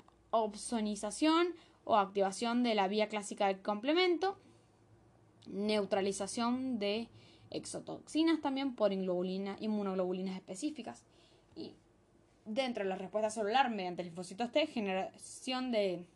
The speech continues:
linfocitos T helper y generación de linfocitos T citotóxicos.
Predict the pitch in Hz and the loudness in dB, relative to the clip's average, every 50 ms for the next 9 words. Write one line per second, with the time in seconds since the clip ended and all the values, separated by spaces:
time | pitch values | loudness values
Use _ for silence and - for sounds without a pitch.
0 | - - - _ _ _ _ - _ _ - - 226 208 - 196 - - - 220 | -20 -20 -20 _ _ _ _ -20 _ _ -8 -6 -6 -4 -6 -8 -6 -2 -2 0
1 | 214 - 220 202 - 294 294 311 311 302 - 320 349 349 - _ _ _ _ _ | 0 0 -6 -4 0 2 4 4 2 2 2 0 -2 -2 -6 _ _ _ _ _
2 | _ _ _ _ _ _ _ - 302 294 294 294 294 302 302 302 294 277 - - | _ _ _ _ _ _ _ -4 -2 0 2 2 2 2 2 2 0 -2 -4 -6
3 | - - 247 226 226 226 247 240 - 254 247 262 262 247 226 208 202 202 190 190 | -6 -4 0 2 2 2 2 2 0 -4 -2 -2 -2 -2 -2 -2 -4 -6 -8 -6
4 | 196 214 208 208 - 233 240 277 - - - 202 185 180 180 170 180 - - - | -2 -2 -2 -2 -2 -4 -4 -4 -6 -8 -6 -6 -4 -2 -4 -4 -6 -10 -18 -18
5 | - - - | -20 -20 -20